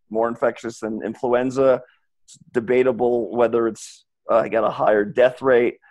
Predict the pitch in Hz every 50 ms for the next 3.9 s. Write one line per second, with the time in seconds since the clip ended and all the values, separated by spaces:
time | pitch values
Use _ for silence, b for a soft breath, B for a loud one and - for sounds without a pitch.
0 | b b b b b _ 127 127 120 120 120 110 104 80 95 117 135 - - _
1 | _ _ _ _ _ 135 147 143 135 - _ _ _ 131 123 131 139 151 175 202
2 | 226 214 190 160 156 156 - 156 156 147 139 123 139 139 - 160 147 135 131 131
3 | 120 113 - _ _ - - 156 139 127 139 135 123 123 113 87 -